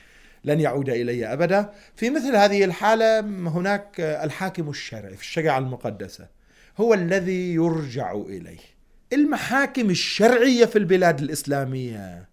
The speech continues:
لا تعني بالضرورة وجود الحاكم الشرعي.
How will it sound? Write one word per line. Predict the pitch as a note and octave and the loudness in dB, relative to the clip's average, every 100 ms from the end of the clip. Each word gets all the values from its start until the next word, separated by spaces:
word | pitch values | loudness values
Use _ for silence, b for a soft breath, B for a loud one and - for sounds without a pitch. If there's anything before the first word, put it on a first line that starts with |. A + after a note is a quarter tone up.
| _ | _
لا | D3 G#3+ B3 | 0 6 6
تعني | B3 B3 G#3 G#3 | 6 4 2 2
بالضرورة | E3+ D3 E3 F#3 F#3+ F3+ | 2 0 0 2 0 0
وجود | D#3 E3 | 0 -2
الحاكم | D#3 C#3 D3 C#3+ | -2 -4 -6 -6
الشرعي. | C3 - G#2+ E2+ D#2+ | -6 -8 -10 -12 -16